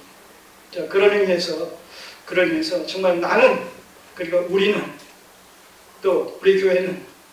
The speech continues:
하나님께서 보실 때에 어느 편에 서 있는, 어, 그, 어, 성도요, 교인이요, 어, 교회인가, 이런 부분들을 끊임없이 우리가 자문자답하면서,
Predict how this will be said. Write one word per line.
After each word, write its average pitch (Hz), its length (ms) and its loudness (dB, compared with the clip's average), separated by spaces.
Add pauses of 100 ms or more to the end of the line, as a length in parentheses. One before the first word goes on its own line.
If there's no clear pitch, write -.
(180)
하나님께서 185 600 -6
보실 175 320 -6
때에 160 280 -10 (680)
어느 196 240 -2
편에 214 240 -4
서 196 160 -4
있는, 180 400 -4 (300)
어, 175 340 -4
그, 185 80 -4
어, - 540 -10
성도요, 170 680 -2
교인이요, 180 480 2 (420)
어, 180 140 -8
교회인가, 160 600 2 (360)
이런 185 280 0
부분들을 165 640 -6
끊임없이 170 500 -6
우리가 147 300 -14 (140)
자문자답하면서, 175 1200 -2